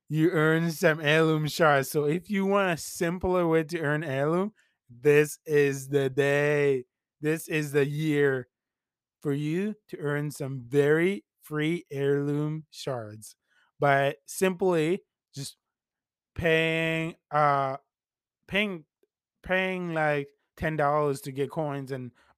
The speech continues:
buying the battle pass. It will literally just cost you ten dollars this year. Uh, but yes, that is, uh, literally the way to earn heirloom now, is paying ten dollars to buy the battle pass and completing the battle pass, and boom,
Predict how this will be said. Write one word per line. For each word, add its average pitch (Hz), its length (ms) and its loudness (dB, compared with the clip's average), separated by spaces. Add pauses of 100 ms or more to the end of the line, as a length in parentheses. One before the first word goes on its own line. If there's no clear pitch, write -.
buying 131 280 -2
the 123 100 -4
battle 127 260 2
pass. 110 460 -8 (240)
It 151 60 4
will 151 120 4
literally 156 400 2
just 131 220 -10
cost 151 280 -2
you 143 120 -8
ten 147 260 -8
dollars 131 540 -4 (360)
this 139 300 -6
year. 113 320 -8
Uh, 107 400 -6 (460)
but 135 240 0
yes, 143 640 4
that 143 240 2
is, 147 280 0
uh, 151 180 0
literally 147 720 2
the 139 140 0
way 131 300 2
to 151 160 -8
earn 131 400 -6
heirloom 131 480 -4
now, 123 360 -4 (360)
is 139 480 2 (580)
paying 165 220 -2
ten 170 160 0
dollars 156 280 2
to 151 60 -4
buy 151 200 2
the 143 80 -4
battle 147 240 2
pass 151 340 -4
and 139 240 -12
completing 139 540 -6
the 131 80 -8
battle 131 320 -4
pass, 131 440 -12
and 117 220 -18
boom, 135 340 0